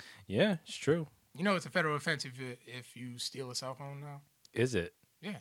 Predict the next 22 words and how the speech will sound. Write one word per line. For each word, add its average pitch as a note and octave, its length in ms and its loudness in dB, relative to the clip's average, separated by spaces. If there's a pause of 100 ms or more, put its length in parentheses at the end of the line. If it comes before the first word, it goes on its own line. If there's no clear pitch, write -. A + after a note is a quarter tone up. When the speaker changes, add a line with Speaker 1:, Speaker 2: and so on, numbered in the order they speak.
(180)
Speaker 1:
Wow. D#3+ 380 -4
Speaker 2:
They D#3 60 -12
have F3 120 -10
people's G3 240 -8
credit G#3+ 240 -8
card D3 160 -8
information B2+ 520 -14
on A#2 60 -16
there. A2+ 140 -18 (280)
Speaker 1:
Oh, E3+ 220 -4 (100)
wow. D3 240 -6 (480)
Yeah, G#2+ 160 -8
how E2 80 -10
about B2 260 -2
that? D3+ 320 -6
You D#2+ 100 -12 (100)
learn F2+ 180 -4
something A2+ 240 -2
new B2 100 2
every C3 200 2
day. E3 260 0 (1120)
Speaker 2:
And F#2+ 100 -20